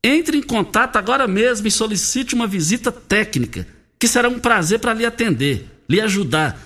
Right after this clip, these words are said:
na resolução dos seus problemas. L T, a gestão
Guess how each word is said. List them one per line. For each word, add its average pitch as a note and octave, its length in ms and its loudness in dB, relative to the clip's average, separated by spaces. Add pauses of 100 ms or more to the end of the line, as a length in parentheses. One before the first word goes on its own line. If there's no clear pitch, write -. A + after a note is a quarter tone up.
(140)
na D#3+ 100 4
resolução E3+ 600 2
dos - 80 -2
seus C3+ 200 -2
problemas. F#2+ 680 -6 (580)
L C4 320 0
T, E3 380 0 (280)
a C3+ 80 0
gestão A#3+ 800 0